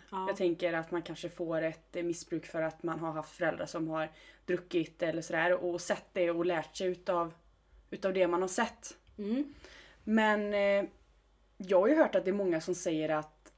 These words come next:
Speaker 2: alkoholism och missbruk, att det är genetiskt, att det går i arv. Gör det det eller är det liksom
Speaker 1: Jag skulle kunna säga att du har väl beroendegener, att du har lättare för att fastna för någonting.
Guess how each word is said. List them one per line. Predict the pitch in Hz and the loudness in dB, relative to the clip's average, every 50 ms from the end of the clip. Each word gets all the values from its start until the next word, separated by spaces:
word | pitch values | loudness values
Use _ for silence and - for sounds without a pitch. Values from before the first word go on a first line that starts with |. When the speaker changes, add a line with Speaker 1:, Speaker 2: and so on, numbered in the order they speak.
| _ _ - | _ _ -6
Speaker 2:
alkoholism | 185 175 170 - - 170 180 233 247 - - - - - 202 185 | -4 -4 -4 -4 -4 -2 -2 -2 -2 -4 -4 -6 -6 -6 -6 -6
och | 180 - - 180 175 175 | -4 -2 0 0 0 0
missbruk, | 185 190 180 - - - 170 170 160 156 - - - | 0 -2 -4 -6 -6 -2 0 0 0 0 -2 -6 -8
att | - 156 - - | -8 -8 -6 -4
det | - | -4
är | 165 160 | -2 -2
genetiskt, | 151 185 196 185 170 - - - 285 285 - - | -2 -2 0 0 -2 -2 -2 -4 -4 -4 -4 -8
att | - - - _ _ _ | -10 -10 -12 _ _ _
det | - 208 | -6 -2
går | 185 180 185 233 | 0 2 2 4
i | 311 | 4
arv. | - - - - - - - _ _ _ _ _ _ _ _ _ _ _ _ _ _ _ _ _ _ _ - - _ - | 4 4 4 2 -2 -10 -14 _ _ _ _ _ _ _ _ _ _ _ _ _ _ _ _ _ _ _ -20 -20 _ -12
Gör | - 180 190 180 175 196 | -2 2 4 6 6 6
det | 220 294 | 6 4
det | 285 262 202 180 | 4 6 6 6
eller | 175 180 180 175 175 | 6 6 4 4 4
är | 175 175 185 180 | 4 2 0 -2
det | 170 170 | 0 0
liksom | 170 170 165 - - 170 165 165 165 165 - - _ _ _ _ - - - _ _ _ _ _ _ - - - _ _ _ _ _ _ _ _ - - - - _ | -2 -2 -2 -2 -2 -2 0 -2 -4 -4 -8 -16 _ _ _ _ -20 -20 -20 _ _ _ _ _ _ -20 -20 -20 _ _ _ _ _ _ _ _ -20 -20 -20 -16 _
Speaker 1:
Jag | - 240 226 | -6 -4 -2
skulle | 240 269 | 0 0
kunna | 262 269 262 | 2 2 4
säga | 277 269 254 | 6 6 6
att | 247 | 6
du | 240 233 | 6 4
har | 233 240 247 226 214 | 6 6 6 4 4
väl | 196 208 208 202 202 - | 4 2 -2 -2 -6 -10
beroendegener, | - 180 220 247 233 233 285 269 233 208 196 190 185 190 185 185 175 220 214 190 175 190 240 277 269 262 | -4 0 2 4 4 4 4 4 4 2 2 2 2 2 2 2 2 0 0 0 2 2 4 4 4 4
att | 202 196 - | 2 -2 -2
du | 226 | -2
har | 196 202 214 | 0 0 0
lättare | 220 233 247 233 - - - 196 190 | 0 0 0 -2 -4 -6 -4 -4 -2
för | - 214 | -2 -4
att | 190 - | -4 -4
fastna | - - - - 233 226 - - - 240 240 | -6 -8 -4 -4 -4 -4 -6 -10 -6 -6 -6
för | 233 330 302 | -2 0 0
någonting. | 269 202 175 170 - 196 147 - - | 2 0 0 -2 -4 -4 -4 -6 -10